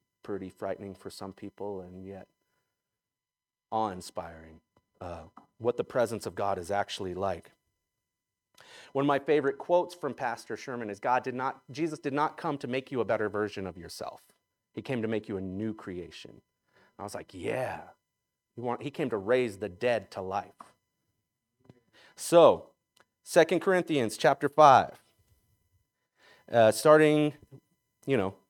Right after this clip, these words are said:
verse seventeen is the highlight. "Therefore, if anyone is in Christ, he's a new creation. The old has passed away. Behold, the new has come."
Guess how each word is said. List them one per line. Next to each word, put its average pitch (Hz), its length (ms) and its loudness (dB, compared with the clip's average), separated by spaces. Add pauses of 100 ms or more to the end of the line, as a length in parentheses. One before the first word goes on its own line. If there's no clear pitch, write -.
(500)
verse 135 160 6
seventeen 127 680 4 (100)
is 107 180 -4
the 104 100 2
highlight. 104 460 4 (300)
"Therefore, 139 440 4
if 113 120 -2
anyone 131 340 0
is 113 140 -2
in 110 100 -6
Christ, 113 320 0
he's 110 160 -8
a 104 60 -2
new 101 260 -2
creation. 87 680 -8 (600)
The 117 120 0
old 139 280 6
has 139 100 2
passed - 380 -4
away. 92 240 -4
Behold, 95 460 -4
the 87 80 -8
new 87 180 -8
has - 160 -16
come." 85 400 -14